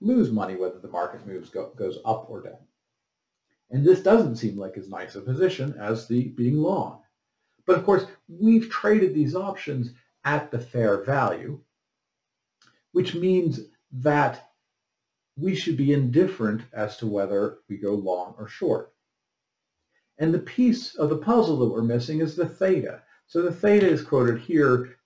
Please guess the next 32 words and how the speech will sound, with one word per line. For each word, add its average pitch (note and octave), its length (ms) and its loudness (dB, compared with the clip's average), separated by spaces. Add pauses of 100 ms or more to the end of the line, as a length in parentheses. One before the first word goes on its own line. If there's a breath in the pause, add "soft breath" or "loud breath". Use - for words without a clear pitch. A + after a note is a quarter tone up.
(100)
ten F3 280 -2
dollars C#3 420 4
and A#2+ 120 -4
twenty-nine A2+ 540 -2
cents, B2 580 -2 (400 soft breath)
meaning C#3+ 580 4 (300)
that - 380 0 (560)
if C3 220 -2
this F#3+ 220 0
is D#3+ 120 -2
our D3+ 120 6
position C3+ 680 0
and B2 180 2
nothing F3 320 -2
happens D#3 800 -8 (480)
except D3+ 640 -2 (220)
one C#3 400 0
day G#3 240 6
goes G#2 240 0
by, B2 440 -4 (260)
we G3+ 140 -2
should D3 220 -6
make B2 320 0
ten B2+ 180 -4
dollars A2+ 320 2
and A#2 100 -10
twenty-nine G#2+ 500 -6
cents. A2+ 560 -8 (520)
So A2 120 -12
let's G2 280 -4
just - 240 -14
check. E3+ 420 -2